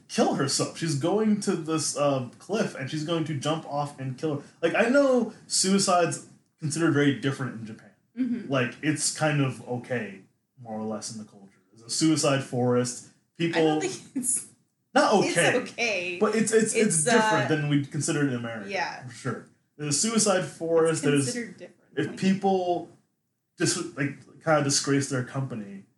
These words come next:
Speaker 1: and their family, they kill themselves. Like, that's
Speaker 2: Oh,
Speaker 1: a,
Speaker 2: yeah,
Speaker 1: that's a
Speaker 2: yeah.
Speaker 1: thing. Like, it's not as taboo to talk
Speaker 2: Like an
Speaker 1: about.
Speaker 2: honor thing.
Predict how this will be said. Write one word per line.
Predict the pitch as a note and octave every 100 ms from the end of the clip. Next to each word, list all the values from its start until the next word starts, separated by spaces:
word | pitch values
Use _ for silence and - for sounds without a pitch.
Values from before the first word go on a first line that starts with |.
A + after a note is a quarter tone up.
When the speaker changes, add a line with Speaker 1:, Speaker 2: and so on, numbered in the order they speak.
| _ _
Speaker 1:
and | B2
their | A#2 A2
family, | - C3+ C3 A#2+ G#2 G2+ G2
they | C#3 G3
kill | - A#3+
themselves. | G3 B2+ - - -
Like, | A#2 G#2+ -
that's | D3 F#4+
Speaker 2:
Oh, | G#4+
Speaker 1:
a, |
Speaker 2:
yeah, | G4 -
Speaker 1:
that's | -
a |
Speaker 2:
yeah. | B3+
Speaker 1:
thing. | - D#3+ G#3+ - - -
Like, | - - -
it's | B2+
not | F#3 F3+ -
as | D3+ D3+ C3+ - - -
taboo | D3+ C#3 B2+ C#3
to | B2+
talk | A#2+ G#2 B2+
Speaker 2:
Like |
an | B2+
Speaker 1:
about. | - G2+
Speaker 2:
honor | F3+ F3+ D#3+ - - -
thing. | - -